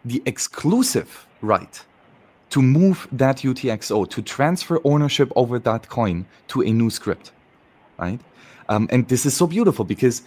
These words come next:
for any U T X O, for any unspent transaction output that is locked up by a Bitcoin script, it is exclusive, meaning it is either the public key of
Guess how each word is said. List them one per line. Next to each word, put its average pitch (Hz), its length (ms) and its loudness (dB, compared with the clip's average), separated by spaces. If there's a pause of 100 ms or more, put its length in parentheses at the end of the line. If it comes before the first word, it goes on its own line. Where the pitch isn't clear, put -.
(160)
for 135 260 2
any 190 380 4
U 156 200 0
T 160 160 -2
X 143 140 -4
O, 135 80 0
for 131 120 -2
any 160 180 0
unspent 147 360 -4
transaction 120 460 -4
output 113 320 -2
that 98 140 -4
is 98 120 -8
locked 123 300 -2
up - 200 -6
by 113 120 2
a 107 80 0
Bitcoin 101 360 -4
script, - 380 -4 (320)
it 113 120 2
is 113 220 0
exclusive, - 680 -4 (560)
meaning 139 280 6
it 117 120 4
is 127 240 2
either 175 380 2 (380)
the 120 140 0
public 127 360 0
key - 260 -2
of - 180 -4